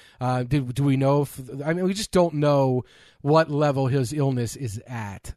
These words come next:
uh, and it's hard to represent. Yes, he is bleeding a lot. Could that be from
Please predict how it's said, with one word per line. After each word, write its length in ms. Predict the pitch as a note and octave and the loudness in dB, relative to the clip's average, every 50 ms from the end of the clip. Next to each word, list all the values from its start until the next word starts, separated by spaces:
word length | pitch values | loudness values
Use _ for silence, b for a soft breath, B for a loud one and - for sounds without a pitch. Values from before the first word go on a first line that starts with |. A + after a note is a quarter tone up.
| _ - | _ -8
uh, 320 | B2+ B2 A#2+ A#2+ A#2+ A#2+ A#2+ | -8 -6 -4 -4 -6 -4 -4
and 100 | C#3+ C#3 | -4 -4
it's 140 | C3+ - - | -4 -4 -2
hard 320 | - D#3 D3+ D3+ C#3+ C3 | 2 2 2 2 2 -2
to 340 | - - C#3 C3 B2+ B2 A#2+ | -4 -2 0 0 0 0 -2
represent. 480 | A#2 B2+ B2+ - - B2 G#2+ A#2 G2 G2+ | -2 -4 -4 -4 -6 -8 -8 -8 -8 -6
Yes, 200 | C3 C3 A#2+ - | -8 -8 -6 -8
he 160 | C#3+ B2+ C3 | -8 -8 -6
is 100 | C3+ A2+ | -6 -6
bleeding 320 | G2 B2 B2+ B2+ A#2+ A2 | -6 -4 -4 -4 -4 -4
a 60 | G#2+ G#2+ | -6 -8
lot. 240 | G#2 F#2+ F#2 F#2 - | -10 -10 -12 -12 -10
Could 120 | - C#3+ | -8 -6
that 160 | B2+ B2+ A#2 | -6 -6 -4
be 120 | - D3 C3+ | -4 -6 -6
from 380 | - - C#3 C3+ C3 B2+ B2 | -4 -4 -4 -2 -2 -4 -6